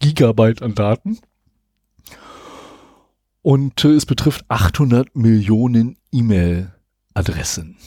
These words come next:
So, teilweise noch mit Phone-, Telefonnummern dabei. Das waren dann halt nur vier, knapp über vier Millionen Records. Und, äh, noch, äh, Business Leads, das waren dann sechs Millionen Records.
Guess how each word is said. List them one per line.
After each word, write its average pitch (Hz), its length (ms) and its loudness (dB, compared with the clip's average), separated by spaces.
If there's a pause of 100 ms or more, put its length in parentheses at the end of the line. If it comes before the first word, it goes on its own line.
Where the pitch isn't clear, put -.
(460)
So, 92 240 -4
teilweise 123 520 2
noch 113 140 -2
mit 110 140 -2
Phone-, 143 440 -6
Telefonnummern 165 680 0
dabei. 151 360 2
Das 117 180 -2
waren 104 160 0
dann 98 120 0
halt 107 160 0
nur 95 120 -2
vier, 98 400 0 (720)
knapp 107 180 -4
über 92 180 0
vier 135 200 2
Millionen 120 400 2
Records. 113 540 -2 (800)
Und, 95 600 -2
äh, 95 640 2
noch, 95 440 -6
äh, 95 220 -4
Business 143 400 0
Leads, 143 380 -2
das - 200 -4
waren 92 140 2
dann 90 100 2
sechs 117 220 -2
Millionen 113 440 2
Records. 107 640 -2